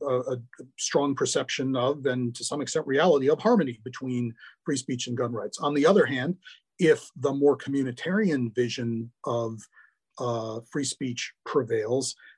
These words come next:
then the tensions and conflicts and I think ultimate incompatibility of, of free speech and gun rights will become more apparent and more broadly, uh, understood. And, and that's very much at the root of my work, saying,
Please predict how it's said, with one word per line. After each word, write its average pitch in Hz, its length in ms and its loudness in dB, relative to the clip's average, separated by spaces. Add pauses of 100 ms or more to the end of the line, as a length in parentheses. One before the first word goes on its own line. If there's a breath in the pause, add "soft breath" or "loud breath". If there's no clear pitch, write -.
then 151 260 2
the 135 80 -2
tensions 143 760 0
and 127 280 -4
conflicts 151 640 0
and 123 160 0
I 123 60 0
think 139 160 -4
ultimate 139 320 0
incompatibility 139 920 -2
of, 117 80 -14 (140)
of 123 80 -20
free 131 160 -6
speech 123 360 -10
and 120 100 -6
gun 120 160 -6
rights 117 300 -6 (340 loud breath)
will 147 140 2
become 131 520 0
more 139 240 6
apparent 127 500 -4
and 127 160 -2
more 123 280 2
broadly, 117 640 -4 (400 soft breath)
uh, 120 340 -4
understood. 127 640 2
And, 143 220 -2
and 143 340 0
that's - 460 2 (320)
very 147 240 6
much 143 220 -4
at 131 100 -12
the 143 80 2
root 131 260 -4
of 135 80 -4
my 143 160 0
work, 165 320 0
saying, 131 440 -4